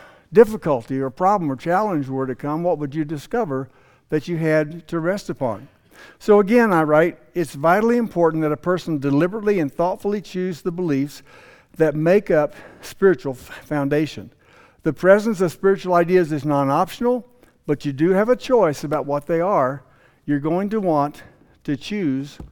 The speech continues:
wisely." Now, why would people even be interested in spiritual beliefs or religion or God? Well, sociologists aren't really sure, but everybody is.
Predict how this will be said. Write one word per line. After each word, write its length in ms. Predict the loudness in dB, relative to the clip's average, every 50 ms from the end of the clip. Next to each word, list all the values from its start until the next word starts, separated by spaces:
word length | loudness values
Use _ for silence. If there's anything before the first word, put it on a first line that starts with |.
| _ -20 _ _ _ _ _
wisely." 580 | -8 -4 -2 -2 -2 -2 -4 -8 -14 -16 -16 -20 _ _ _ _ _ _ _ _ _ _ -20 -20 -20 -20 _ _ _ _ _ _ 0
Now, 140 | 2 2 4
why 180 | 4 4 4
would 160 | 4 4 2
people 280 | 2 0 0 2 4 4
even 200 | 2 2 0 0
be 180 | 0 0 2 0
interested 640 | 0 -2 -4 -8 -8 -4 0 0 0 0 -2 -6 -14 _ _ _ _ _ _ -4
in 160 | 0 0 0
spiritual 480 | 0 -2 -4 -2 -2 -2 -2 -2 -4 -4
beliefs 380 | -2 0 0 0 -2 -2 -4
or 80 | -6 -6
religion 480 | -4 -2 0 0 0 0 0 -4 -6 -6
or 60 | -6
God? 340 | -4 -2 -2 -2 -2 -4 -8 _ _ _ _ _ _ _ _ _ _ _ _ -20 -20 -20 -20 _ _ _ _ _ _ _ _ _ _ _ _ _ _
Well, 360 | 4 6 8 8 8 6 2 -4 -10 -8
sociologists 960 | -2 0 2 2 2 2 2 2 2 2 2 2 0 0 -2 -2 -4 -14 -20 -20 -12 -6
aren't 260 | -4 -4 -2 -2 0
really 200 | 0 2 2 0
sure, 240 | 0 0 0 0 0
but 120 | 0 0
everybody 380 | 0 0 0 -2 0 0 0 0
is. 340 | 0 -2 -4 -8 -18 -20